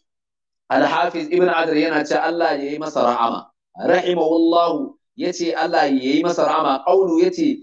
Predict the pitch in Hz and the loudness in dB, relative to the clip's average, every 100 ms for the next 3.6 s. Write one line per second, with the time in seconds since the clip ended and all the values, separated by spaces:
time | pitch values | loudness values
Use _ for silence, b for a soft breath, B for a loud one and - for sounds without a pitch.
0 | B 170 190 180 180 170 156 196 190 165 | B 0 0 0 -2 -2 0 0 0 -2
1 | 156 185 185 175 180 185 180 185 190 180 | -2 2 2 2 -2 -4 -4 -2 -2 -2
2 | 170 180 180 160 175 175 170 160 170 175 | -2 -2 -4 -4 -4 -2 2 2 0 -2
3 | 165 151 165 - 117 | -2 0 0 0 -2